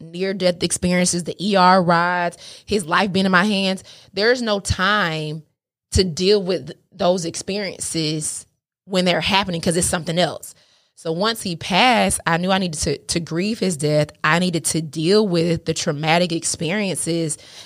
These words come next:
that I just couldn't deal with 'cause there just was no time to.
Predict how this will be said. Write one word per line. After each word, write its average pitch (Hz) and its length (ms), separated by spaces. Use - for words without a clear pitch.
that 170 120
I 175 40
just 175 220
couldn't 196 260
deal 214 320
with 180 340
'cause 226 120
there 202 100
just 202 180
was 180 140
no 156 160
time 214 380
to. 151 320